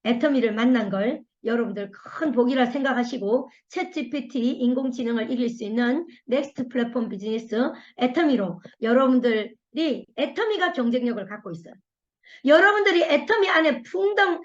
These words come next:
발끝부터 머리끝까지 풍덩 담궈요. 다 안다 하고 다른 거 하지 마세요. 부탁입니다. 스폰서는 달립니다. 여러분들만 보고 가지 않습니다. 미국 로얄 마스터,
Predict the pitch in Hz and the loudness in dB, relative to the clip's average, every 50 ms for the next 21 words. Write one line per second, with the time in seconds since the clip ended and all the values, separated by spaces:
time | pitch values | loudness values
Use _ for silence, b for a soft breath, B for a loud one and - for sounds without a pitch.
0 | B B _ 247 269 285 277 330 302 320 311 - 302 254 277 311 320 302 247 - | B B _ 0 0 0 0 -2 -2 -4 0 0 2 4 6 6 4 4 0 -4
1 | 254 - - - - 233 - - 185 - - - - - - - - - - 285 | -4 -4 -4 -6 -6 -8 -14 -16 -16 -16 -16 -16 -16 -16 -16 -16 -16 -14 -12 -6
2 | 254 330 330 311 226 208 190 196 208 247 269 240 190 - - _ _ _ _ _ | -6 -4 -6 -6 -8 -10 -12 -8 -8 -6 -8 -8 -10 -12 -16 _ _ _ _ _
3 | _ _ _ _ _ _ _ _ _ _ _ _ _ _ _ _ _ _ _ _ | _ _ _ _ _ _ _ _ _ _ _ _ _ _ _ _ _ _ _ _
4 | - 269 302 330 311 285 277 285 311 311 294 302 269 262 262 320 - - 320 330 | -2 2 4 4 4 4 4 2 2 2 2 2 0 -2 -4 -4 -2 -2 -2 -2
5 | 302 240 214 220 269 269 233 196 196 196 240 220 196 202 220 240 B B B B | -2 -4 -4 -6 -6 -6 -6 -6 -4 -4 -4 -4 -4 -6 -6 -8 B B B B
6 | _ _ - 240 240 262 277 247 262 254 240 208 190 190 185 202 233 - B B | _ _ -14 -12 -8 -6 -4 -2 0 0 -2 -2 -2 -6 -6 -8 -8 -10 B B
7 | B B B - - 339 247 339 370 359 370 320 330 320 294 311 311 311 254 277 | B B B -8 -6 -6 -2 -2 -2 -2 -2 0 0 0 2 2 2 0 2 2
8 | 320 330 311 269 233 208 196 190 185 180 214 - - _ _ b b b b b | 2 2 4 4 2 2 0 -4 -8 -10 -12 -16 -20 _ _ b b b b b
9 | b 254 269 302 330 359 359 370 359 339 349 320 302 302 294 285 240 285 330 302 | b 2 2 4 4 4 2 0 0 0 0 0 2 2 0 0 -2 -2 -2 -2
10 | 302 254 277 302 247 277 247 214 220 240 240 339 311 262 220 196 170 165 - - | -4 -4 -4 -4 -2 -2 -2 -2 -2 -4 -4 -4 -4 -4 -4 -6 -8 -10 -12 -16
11 | _ b b b b b - 269 349 381 359 381 349 - - - - 240 254 277 | _ b b b b b -2 0 0 0 0 0 -2 -2 -4 -10 -4 0 2 4
12 | 302 320 320 302 302 302 302 - 285 254 254 247 254 254 | 4 4 4 2 -2 -4 -6 -6 -4 -4 -2 -4 -4 -8